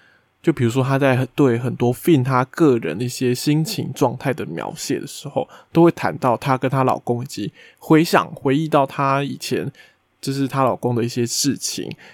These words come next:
然后透过这样子的，的方式，然后去表达她，Finn 可能在心理上一些比较，呃，难过的一个状态。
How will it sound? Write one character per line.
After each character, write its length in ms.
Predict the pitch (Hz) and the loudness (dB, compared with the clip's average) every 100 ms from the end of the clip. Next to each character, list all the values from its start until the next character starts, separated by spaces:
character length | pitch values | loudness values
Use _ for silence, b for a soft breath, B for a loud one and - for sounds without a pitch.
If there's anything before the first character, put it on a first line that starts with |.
| b - | b 0
然 140 | 123 | 2
后 300 | 139 156 135 - _ _ _ | 4 4 4 0 _ _ _
透 160 | - 208 | 2 2
过 220 | 175 160 | 6 6
这 100 | - | 6
样 160 | 165 123 | 2 2
子 160 | - | 0
的， 140 | 117 104 - _ | 0 0 -4 _
的 100 | 120 | -4
方 340 | - 135 127 | 0 0 0
式， 280 | 139 - 127 | -4 -2 -2
然 160 | 101 113 | 0 0
后 120 | 123 | 0
去 380 | - 147 131 120 b b _ - | 2 4 4 2 b b _ 0
表 260 | 143 120 | 2 2
达 260 | 120 123 127 | 2 0 0
她， 300 | - 160 160 _ _ _ - - | 2 2 0 _ _ _ -20 0
Finn 220 | 196 135 | 2 4
可 140 | 131 | 2
能 120 | 110 117 | 0 2
在 300 | 143 131 123 B B _ | 2 4 0 B B _
心 380 | - 170 165 165 | -2 4 4 4
理 120 | - | 2
上 360 | - 131 117 | 0 0 0
一 40 | 123 | -4
些 360 | 131 123 117 | 0 2 2
比 180 | 117 110 | 0 -8
较， 420 | 110 139 120 120 B B _ | 0 2 4 2 B B _
呃， 160 | 123 117 | -8 -2
难 320 | 131 117 127 | 0 0 2
过 260 | 147 151 117 | 6 6 6
的 140 | 113 | 2
一 60 | 120 | -2
个 100 | 101 | -4
状 280 | - 139 - 151 | 0 0 0 -6
态。 260 | - 135 | -2 -2